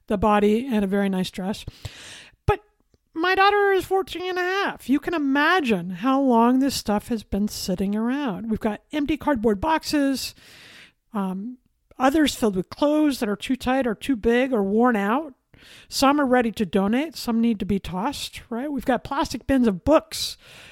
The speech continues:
that I've read and haven't parted with, and golf clubs that I use as often as I can, but not so much in the winter. Bags of cat food and dog food, and it's all just the stuff of our life, right?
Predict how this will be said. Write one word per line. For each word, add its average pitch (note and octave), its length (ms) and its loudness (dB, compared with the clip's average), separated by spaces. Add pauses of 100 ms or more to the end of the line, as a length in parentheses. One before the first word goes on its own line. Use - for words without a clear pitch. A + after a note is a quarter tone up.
(140)
that G#3 120 -4
I've G3+ 220 0
read B3 320 6
and F#3+ 120 -2
haven't G#3 280 0
parted A#3 320 0
with, F#3 200 -2
and A3 140 2
golf C#4+ 220 4
clubs F#3+ 320 -2
that A#3 120 -2
I B3 40 2
use A#3+ 400 4
as G3 120 2
often B3+ 300 0
as G3 140 -2
I F#3+ 80 -4
can, A3+ 400 -4
but G#3+ 160 -14
not B3 160 -10
so - 140 -4
much F#3+ 260 -2
in F3+ 60 -2
the F3+ 40 0
winter. F3 280 -4
Bags G3+ 320 -2
of F3+ 140 -8
cat D#4+ 240 -6
food C#4 320 2
and G3 140 0
dog D4 240 -6
food, E4 240 0
and D#4+ 80 2
it's C#4+ 120 -2
all F4+ 180 4
just C#4+ 380 -2 (520)
the D4+ 140 -4
stuff - 340 -2
of C4 100 -2
our A#3+ 140 0
life, D4 460 -4
right? B3+ 280 -2